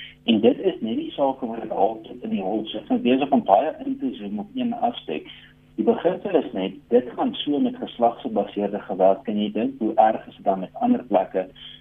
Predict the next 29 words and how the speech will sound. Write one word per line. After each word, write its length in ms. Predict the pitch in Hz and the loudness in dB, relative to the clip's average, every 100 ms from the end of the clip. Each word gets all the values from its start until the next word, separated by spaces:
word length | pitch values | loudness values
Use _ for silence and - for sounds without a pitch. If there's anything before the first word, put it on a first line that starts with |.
| _ _ | _ _
En 80 | 117 | 2
dan 160 | 123 180 | 4 4
natuurlik 560 | 160 - 123 117 113 | 2 0 0 0 -2
kyk 260 | 127 117 - | -4 -6 -8
ons 120 | - | -8
na 80 | 110 | -6
politieke 520 | 107 107 110 123 120 | -6 -8 -6 -4 -2
aanstellings 680 | 113 113 - 113 107 104 104 | 0 -2 -2 0 0 -2 -2
wat, 180 | 101 95 - | -2 -2 -4
eh, 220 | 104 101 95 - | -4 -4 -6 -10
'n 80 | 113 | -4
massiewe 580 | 113 - - 254 254 - | -4 -4 -4 0 2 2
impak 400 | - - - - | -2 0 0 -2
het 140 | 196 | -6
op 180 | 208 - | -8 -8
wetstoepassing 720 | - - - - 110 - 196 196 | -8 -10 -12 2 4 4 -2 -10
in 80 | |
Suid-Afrika. 800 | - - 113 123 117 120 123 117 - - - - - | -10 -2 0 0 -2 -2 4 4 2 -6 -20 -20 -4
En 140 | 113 | 0
met 60 | 113 | 2
die 160 | 240 - | 0 -2
voorbeeld 440 | 196 190 185 165 - | -2 0 4 2 2
wat 160 | 113 | -2
gestel 420 | - - 120 110 | -4 -6 -2 0
word 200 | 104 107 | 0 -2
deur 140 | 104 101 | 0 -2
verskeie 460 | - - 120 123 | -2 0 4 6
politieke 560 | 120 110 104 - - 117 | 4 0 -4 -6 -4 2
leiers, 500 | 98 95 104 101 - | 4 4 2 -4 -10